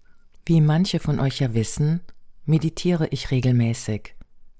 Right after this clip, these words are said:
Und das schon seit langer Zeit. Meditation ist mir also etwas sehr Vertrautes und gehört zu meinem Alltag.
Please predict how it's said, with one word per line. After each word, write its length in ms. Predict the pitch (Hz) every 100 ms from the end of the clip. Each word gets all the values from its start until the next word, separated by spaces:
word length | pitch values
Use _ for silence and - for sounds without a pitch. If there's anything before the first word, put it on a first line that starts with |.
| - -
Und 180 | 208 208
das 160 | 190
schon 160 | - 170
seit 200 | 156 143
langer 300 | 131 131 -
Zeit. 520 | - 123 120 120 - - - - - - - - - - - - - - -
Meditation 880 | - 160 151 160 147 - 175 175 156
ist 180 | 156 -
mir 120 | 156
also 200 | 135 139
etwas 320 | 135 - 127 -
sehr 200 | 151 147
Vertrautes 880 | 127 - - 131 160 - 107 -
und 160 | - 143
gehört 300 | 156 147 127
zu 80 | 147
meinem 280 | 139 147 147
Alltag. 640 | 131 127 117 120 120